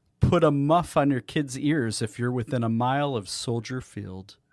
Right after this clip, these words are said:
Tweet number three, "It's about the red zone.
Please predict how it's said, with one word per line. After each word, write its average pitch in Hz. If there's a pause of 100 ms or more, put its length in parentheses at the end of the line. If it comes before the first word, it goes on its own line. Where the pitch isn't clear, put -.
(1600)
Tweet 135
number 131
three, 165 (880)
"It's 160
about 143
the 135
red 139
zone. 92